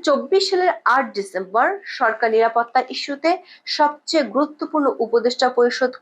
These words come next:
কমিটিটি গঠন করেছিল, যার নাম হলো নিরাপত্তা সংক্রান্ত জাতীয় কমিটি। ওই কমিটির মূল কাজ হলো দেশের নিরাপত্তা ও প্রতিরক্ষা সংক্রান্ত এবং দেশের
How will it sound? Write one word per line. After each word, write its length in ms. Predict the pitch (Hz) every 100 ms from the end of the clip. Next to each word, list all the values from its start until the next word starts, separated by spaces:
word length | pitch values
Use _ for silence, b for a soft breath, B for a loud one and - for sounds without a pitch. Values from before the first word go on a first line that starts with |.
| -
কমিটিটি 380 | 185 208 220 330 -
গঠন 220 | - - -
করেছিল, 300 | 104 - 123 123 - b b 196
যার 160 | 208 208
নাম 120 | 220 233
হলো 180 | 240 277 330 - b -
নিরাপত্তা 600 | 233 262 269 269 - - 277 -
সংক্রান্ত 440 | 233 208 226 220 277 294
জাতীয় 300 | 180 - 180 180
কমিটি। 340 | 165 139 - - - _ 208
ওই 80 | 202
কমিটির 340 | 220 220 240 226 202
মূল 140 | 196 190
কাজ 140 | 214 226 247
হলো 140 | 269 320 B B B
দেশের 240 | 240 302 262
নিরাপত্তা 460 | 285 320 339 339 349 262
ও 20 | 247
প্রতিরক্ষা 460 | 262 311 320 320 330 -
সংক্রান্ত 480 | 262 254 285 302 339 339
এবং 140 | 320 330 320 B B
দেশের 240 | 226 247